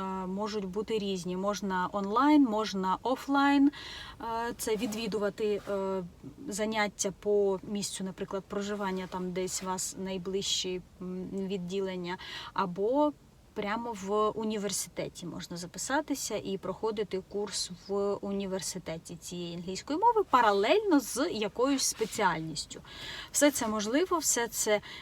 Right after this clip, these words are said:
е, підтримка, м, тому, е, я вважаю, що, м, це відео саме для тих людей, хто, м, е, шукає, які, е, м, ну, можли-, на що можна очікувати від,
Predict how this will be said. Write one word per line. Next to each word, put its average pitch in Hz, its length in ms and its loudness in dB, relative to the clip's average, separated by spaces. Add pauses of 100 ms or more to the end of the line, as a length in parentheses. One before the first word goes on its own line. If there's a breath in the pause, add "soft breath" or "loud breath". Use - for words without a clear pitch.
(100)
е, 196 260 -2
підтримка, 226 920 2 (140)
м, 196 580 -2
тому, 220 580 0 (300 loud breath)
е, 190 280 2
я 226 140 4
вважаю, 233 500 2
що, 196 600 2 (180)
м, 185 640 -4
це 208 500 4
відео 208 540 2
саме 208 340 2
для 196 160 4
тих 220 280 -2
людей, 214 280 2
хто, 196 500 0 (160)
м, 190 180 -8
е, 180 280 -4
шукає, 190 680 0
які, 208 380 -4 (340 loud breath)
е, 190 40 -8
м, 185 580 -4
ну, 208 180 -4
можли-, 190 500 0
на 196 120 -2
що 240 320 2
можна 196 360 -2
очікувати 196 920 -4
від, 196 260 -6